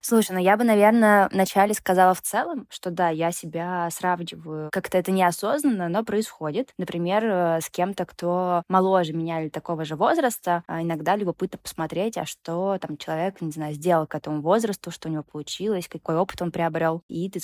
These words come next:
как-то проецируешь это на себя. Иногда, м, смотрю на других бренд-директоров, других компаний, как они говорят и как они себя выражают, позиционируют, и тоже сравниваю себя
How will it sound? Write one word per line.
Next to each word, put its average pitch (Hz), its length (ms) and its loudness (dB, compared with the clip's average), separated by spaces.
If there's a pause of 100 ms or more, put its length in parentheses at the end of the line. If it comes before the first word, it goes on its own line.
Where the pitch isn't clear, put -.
как-то - 320 -8 (200)
проецируешь 180 540 -2
это - 120 -12
на 170 60 -6
себя. 165 380 -8 (160)
Иногда, 175 1000 2
м, 165 240 -12
смотрю 185 420 -2
на 208 120 0
других 180 280 -2
бренд-директоров, 170 800 -4
других 170 260 -8
компаний, 180 500 -4
как - 180 -6
они 170 140 -4
говорят 165 420 -4
и 202 40 -8
как 175 180 -4
они 175 140 -2
себя 160 380 -4
выражают, 165 800 -2
позиционируют, 180 760 -4 (100)
и - 40 -18
тоже 175 220 -4
сравниваю 165 440 -4
себя 175 480 -8